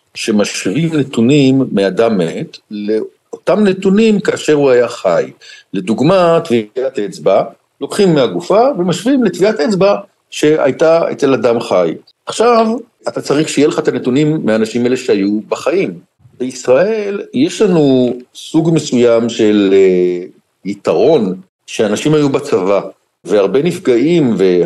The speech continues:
ונרצחים היו אנשים צעירים, ולכן הם שירתו בצבא, ובצבא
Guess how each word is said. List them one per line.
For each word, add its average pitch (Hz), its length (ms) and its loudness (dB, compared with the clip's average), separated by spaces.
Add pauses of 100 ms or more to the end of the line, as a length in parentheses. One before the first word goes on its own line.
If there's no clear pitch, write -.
(720)
ונרצחים - 680 0 (360)
היו 98 240 2 (560)
אנשים 120 280 -2
צעירים, 135 520 2 (500)
ולכן 139 460 0
הם 113 120 0
שירתו 107 340 0
בצבא, 107 460 2
ובצבא 143 680 0